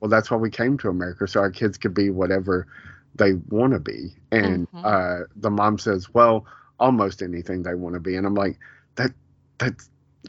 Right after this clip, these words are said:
Speaker 1: like, that comes off so much worse than you mean it." Like, I know what you mean, 'cause you don't want your
Speaker 2: Right.
Speaker 1: kids to be homeless
Speaker 2: Criminals.
Speaker 1: musicians or criminals or, yeah.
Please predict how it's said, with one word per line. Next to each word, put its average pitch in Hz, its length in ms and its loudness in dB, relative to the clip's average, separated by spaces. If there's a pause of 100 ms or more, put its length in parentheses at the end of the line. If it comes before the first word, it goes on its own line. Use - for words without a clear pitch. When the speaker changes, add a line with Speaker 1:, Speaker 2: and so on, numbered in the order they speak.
(300)
Speaker 1:
like, 117 220 -6
that 131 180 0
comes 175 260 0
off 131 220 2
so 123 220 2
much 127 260 2
worse 101 340 0
than 101 180 0
you 95 140 -2
mean 92 360 2
it." - 220 -14 (420)
Like, 113 180 4
I - 120 4
know 117 260 6
what 160 280 2
you 107 120 -2
mean, 98 640 2 (480)
'cause 127 180 -2
you 117 80 2
don't 127 240 4
want 127 140 0
your - 100 -2
Speaker 2:
Right. 107 80 -8
Speaker 1:
kids 117 360 -4
to 120 120 -4
be 101 420 -2 (320)
homeless 127 520 4
Speaker 2:
Criminals. - 60 -8
Speaker 1:
musicians 110 840 0
or 98 120 -2
criminals 98 800 0
or, 104 120 0
yeah. 110 340 0